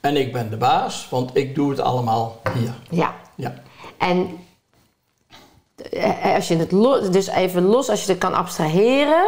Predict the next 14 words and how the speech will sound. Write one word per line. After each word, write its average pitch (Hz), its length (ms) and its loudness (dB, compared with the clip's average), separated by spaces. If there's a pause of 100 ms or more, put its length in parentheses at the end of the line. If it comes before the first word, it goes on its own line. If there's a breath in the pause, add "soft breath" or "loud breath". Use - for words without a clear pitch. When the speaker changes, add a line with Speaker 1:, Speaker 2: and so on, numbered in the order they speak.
(100)
Speaker 2:
dan 220 120 0
zeg 190 160 0
je 190 60 0
eigenlijk: 196 420 0
dat - 120 -12
is 233 180 2
dus 185 200 -2
niet 190 280 2
waar, 208 680 0 (440 loud breath)
want 190 440 0
je 214 100 4
bent 220 380 0
niet 180 420 2
jezelf. 160 840 0